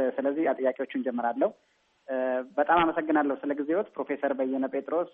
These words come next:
የኢትዮጵያ ፌዴራላዊ ዲሞክራሲያዊ አንድነት መድረክ ሊቀመንበር። እንግዲህ የመራጮች ምዝገባ መጠናቀቁን፣ በተሳካ ሁኔታ መጠናቀቁን የኢትዮጵያ ብሔራዊ ምርጫ ቦርድ ይፋ አድርጓል። ወደ ሠላሳ አምስት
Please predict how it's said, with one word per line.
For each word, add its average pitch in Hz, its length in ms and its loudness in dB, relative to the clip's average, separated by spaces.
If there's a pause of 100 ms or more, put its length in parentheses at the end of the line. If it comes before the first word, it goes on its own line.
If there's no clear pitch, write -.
(260)
የኢትዮጵያ 120 840 -4 (180)
ፌዴራላዊ 127 540 -2
ዲሞክራሲያዊ 123 600 -2
አንድነት 123 480 -2 (340)
መድረክ 127 460 -4 (220)
ሊቀመንበር። 151 500 2 (640)
እንግዲህ 160 300 0 (400)
የመራጮች 165 760 4 (280)
ምዝገባ 143 480 4 (200)
መጠናቀቁን፣ 131 880 -2 (140)
በተሳካ 113 800 -4
ሁኔታ 113 340 -6
መጠናቀቁን 117 760 -4
የኢትዮጵያ 127 540 -2
ብሔራዊ 117 360 -2 (100)
ምርጫ 117 300 -8 (120)
ቦርድ 143 360 0 (140)
ይፋ 135 220 0 (100)
አድርጓል። 135 580 2 (460)
ወደ 127 160 0
ሠላሳ 147 320 0
አምስት 143 380 2